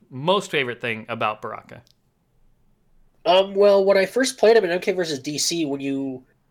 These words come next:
Speaker 2: got the, like, stance where he actually had his blades out all the time, he was fast as fuck. Like, <laughs> he, he was, like, fucking slashing, like, fucking, I, I, I'm, I'm fumbling over my words here, but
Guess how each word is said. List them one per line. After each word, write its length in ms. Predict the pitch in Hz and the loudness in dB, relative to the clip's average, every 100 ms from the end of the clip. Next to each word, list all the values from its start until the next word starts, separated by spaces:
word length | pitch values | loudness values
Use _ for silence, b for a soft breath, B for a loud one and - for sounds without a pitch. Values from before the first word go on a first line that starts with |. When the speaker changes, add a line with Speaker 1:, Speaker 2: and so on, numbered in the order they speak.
| _ _ _ - | _ _ _ -8
Speaker 2:
got 320 | 131 151 151 - | 0 2 0 2
the, 220 | 151 139 | 4 4
like, 240 | 131 123 | 2 0
stance 420 | - 139 139 139 | -2 -2 -4 -4
where 100 | 131 | -6
he 80 | 127 | -2
actually 260 | 127 - 120 | -2 -2 -4
had 120 | 123 | -6
his 120 | 113 | -6
blades 520 | - - 113 117 127 | -14 -16 -12 -10 -4
out 160 | 147 147 | -2 -2
all 100 | 160 | -2
the 160 | 165 - | -4 -6
time, 280 | 170 175 | -6 -6
he 120 | 160 185 | -2 -2
was 320 | 170 - - _ | -4 -8 -20 _
fast 440 | - 220 220 - | -6 0 0 0
as 140 | 156 - | -4 -6
fuck. 460 | - 170 143 120 | -2 0 0 -2
Like, 340 | 135 139 127 - _ _ _ _ _ _ - | -2 -2 -2 -8 _ _ _ _ _ _ -10
<laughs> 160 | - - | -10 -6
he, 160 | 226 | -6
he 240 | - 254 254 | -4 0 2
was, 240 | 247 - | 2 0
like, 460 | 180 151 131 - _ _ _ _ _ _ | 2 2 0 -8 _ _ _ _ _ _
fucking 340 | 165 151 151 131 | 0 0 -2 -2
slashing, 680 | - - 156 160 - 156 | -2 0 0 0 -2 -4
like, 400 | 156 139 131 131 | -4 -2 -4 -8
fucking, 680 | - 147 135 139 120 117 113 - - | -8 -4 -4 -4 -10 -12 -18 -14 -6
I, 280 | 127 127 131 147 | -4 -4 -6 -4
I, 400 | 139 147 139 139 | -2 -2 0 -2
I'm, 220 | 135 131 | -4 -6
I'm 140 | - 139 | -10 0
fumbling 340 | 185 196 190 | 2 4 4
over 140 | 170 165 | 2 2
my 140 | 151 | 4
words 340 | 156 226 220 | 4 4 2
here, 220 | 180 139 131 | 0 0 0
but 320 | 135 120 | 0 0